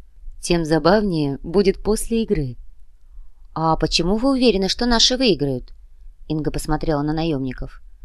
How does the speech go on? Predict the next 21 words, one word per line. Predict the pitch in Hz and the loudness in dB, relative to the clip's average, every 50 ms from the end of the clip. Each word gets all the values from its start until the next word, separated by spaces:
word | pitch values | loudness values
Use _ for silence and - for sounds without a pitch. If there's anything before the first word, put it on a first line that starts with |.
| - - - - - - - - - - - | -14 -14 -16 -16 -18 -20 -18 -18 -18 -6 -2
По | - 151 | -2 2
быстрому | 147 170 160 - - 170 160 160 | 2 2 0 2 0 0 0 0
взгляду | 156 143 147 - 170 151 147 156 | -2 -2 0 2 2 2 2 2
Яны | 156 156 190 226 226 196 156 - - | 2 2 2 2 2 0 0 0 2
Артем | 170 175 - - 202 196 196 | 2 0 2 2 0 0 0
понял – | - - 180 175 147 135 123 120 - - - - - - - - - - - | -2 -2 -2 0 0 -2 -2 -4 -8 -12 -18 -18 -16 -16 -16 -18 -18 -16 -16
что | - - - 165 | -14 -4 -2 0
девушку | 165 170 208 196 160 - - 190 | 2 4 4 4 2 0 -2 -2
немного | 175 180 185 185 180 160 175 | -2 -2 -2 0 0 0 0
покоробило | - 190 - 220 220 202 160 139 143 143 | 0 2 0 2 2 2 2 2 0 0
прозвучавшее | 139 - 156 151 160 160 - - 151 - - - 156 156 | 0 0 0 -2 -2 -2 0 -2 0 0 0 0 0 0
из | - - 151 151 | -2 -4 -6 -4
уст | 160 151 - - - | -6 -6 -6 -8 -8
Инги | - 190 202 202 160 160 | -4 -4 -2 2 2 2
определение | 147 - 160 156 143 160 - 170 170 165 165 160 - - - | 2 2 0 0 0 2 2 2 0 0 -2 -4 -4 -8 -10
«наши». | - 165 160 147 139 - - - 110 - - - - - - - - - - - - - - - | -8 -6 -4 -2 0 0 0 -2 -4 -10 -12 -16 -18 -18 -18 -16 -16 -14 -14 -16 -16 -18 -14 -8
Но | - 170 170 175 175 | -2 0 2 2 2
внешняя | 160 170 180 202 247 240 - 247 240 220 | 2 2 2 2 2 2 0 0 -2 0
черноволосая | - 185 165 160 160 151 151 151 151 151 - 143 147 | 0 0 2 2 2 4 4 4 2 2 0 -2 0
красавица | - 147 147 143 - 180 196 208 202 - - 196 - - - | 0 0 -2 0 2 2 2 2 0 0 0 -2 0 0 0
осталась | 151 - - - - 185 208 214 208 - - | -2 -2 -2 0 2 2 2 2 0 -2 -4